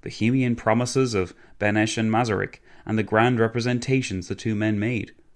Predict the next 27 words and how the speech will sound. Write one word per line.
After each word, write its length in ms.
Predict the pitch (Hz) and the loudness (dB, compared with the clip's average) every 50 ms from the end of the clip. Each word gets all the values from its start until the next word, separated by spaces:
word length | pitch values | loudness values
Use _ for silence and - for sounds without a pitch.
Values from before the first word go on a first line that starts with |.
| - - - | -20 -12 -10
The 80 | 156 | -8
Czech 240 | 147 - - 190 185 | -4 -2 -2 -2 -2
case 320 | - 170 156 139 - - | 0 0 0 0 0 -2
was 100 | 113 104 | -2 0
unique 480 | 98 95 92 95 101 107 98 87 - - | 2 2 2 2 2 2 0 0 -2 -4
in 80 | 92 95 | -2 -2
that 140 | 98 98 | -2 -2
it 80 | 101 - | 0 0
was 120 | 101 107 | 0 0
a 120 | 110 113 110 | 0 0 0
direct 340 | 113 107 110 117 120 - - - | 0 0 0 0 0 -2 -4 -4
interest 440 | 117 131 123 - - 110 104 - 113 | -2 -2 -2 -2 -4 -4 -4 -4 -4
of 120 | 107 101 | -6 -6
France, 500 | - - 139 127 101 - - - - - - - - | -4 -2 0 0 0 -2 -6 -10 -14 -16 -20 -20 -20
for 220 | - - 104 98 92 | -8 -2 0 0 0
it 60 | 95 | 0
could 180 | - 104 - | -2 -4 -4
be 80 | - 101 | -4 -4
used 520 | 95 110 120 127 123 113 113 - - - - | -2 0 2 2 2 0 -2 -6 -10 -8 -4
to 100 | 127 - | -4 -4
insulate 540 | - - 104 98 90 - 101 95 90 90 - | -2 -2 -2 -2 -2 -2 -2 -2 -2 -2 -4
Germany, 500 | - 95 95 92 95 101 113 117 113 113 - - | -2 0 0 0 2 2 0 0 -2 -4 -10 -10
just 260 | - 98 95 - - | -8 -8 -6 -4 -2
like 180 | 110 107 104 | -2 -2 -2
the 60 | - 110 | -6 -6
Polish 440 | - 127 143 160 139 - - - | -2 0 0 2 0 0 -2 -4
instance. 420 | - 95 - - - 92 - - | -6 -6 -8 -8 -8 -12 -12 -14